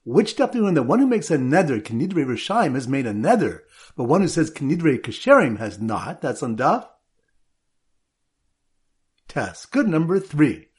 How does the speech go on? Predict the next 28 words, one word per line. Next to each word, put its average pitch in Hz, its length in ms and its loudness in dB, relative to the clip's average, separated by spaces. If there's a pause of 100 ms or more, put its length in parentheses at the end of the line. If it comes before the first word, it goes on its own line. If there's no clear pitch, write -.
(320)
which 135 300 0
Daf 233 120 2
Yud 226 80 0
when 190 80 2
the 156 80 4
Mar 123 140 0
Zutra 151 320 -4
Chasida 156 320 -4
would 135 260 -2
excommunicate 226 580 -4
himself 151 480 -2
first - 400 0 (300)
before 160 260 -2
excommunicating 170 720 -4
a 110 60 -4
Talmud, 208 340 0
and 135 100 -2
then 139 160 0
later 254 240 2
would 165 160 0
release 151 280 -2
himself 202 580 0 (300)
and 151 160 0
the 123 60 0
Talmud? 104 400 -8
That's 131 200 -2
on 123 140 -6
Daf 165 280 0